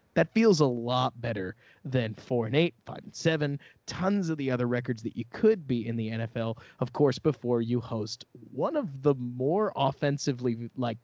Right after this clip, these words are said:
fire powerful teams in the N F L in the Dallas Cowboys. Um, it'll be a very, I, I, th-, I find this one of the weirder Bears seasons that I've watched, given the, uh, the massive disappointment,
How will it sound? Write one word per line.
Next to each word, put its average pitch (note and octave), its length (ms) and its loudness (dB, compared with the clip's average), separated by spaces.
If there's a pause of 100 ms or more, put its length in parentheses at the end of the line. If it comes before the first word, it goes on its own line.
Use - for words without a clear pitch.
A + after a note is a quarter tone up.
fire C#3 220 2
powerful B2+ 440 -2
teams A#2+ 400 0 (360)
in D#4+ 140 -8
the F3+ 140 6
N C#3 60 6
F C3+ 160 2
L C3+ 180 6
in C3 80 2
the C3 60 2
Dallas G2 340 -6
Cowboys. A#2 560 -4 (300)
Um, C3 420 2 (600)
it'll E3+ 180 4
be E3 460 0
a A#2 120 -6
very, C#3 480 -2 (220)
I, D3+ 200 -2
I, F#3+ 140 4
th-, - 140 -6
I F#3+ 160 2
find A3 260 0
this - 220 -2 (340)
one D#3+ 160 4
of F#3 80 4
the D3+ 60 4
weirder D3+ 380 4
Bears C3 240 2
seasons A#2 420 -6
that G2 100 -8
I've G2 160 -8
watched, F#2 400 -8 (360)
given C3 560 0
the, A#2+ 280 -2
uh, A#2 280 -4 (320)
the B2 80 -2
massive C#3+ 420 -2
disappointment, B2 640 -2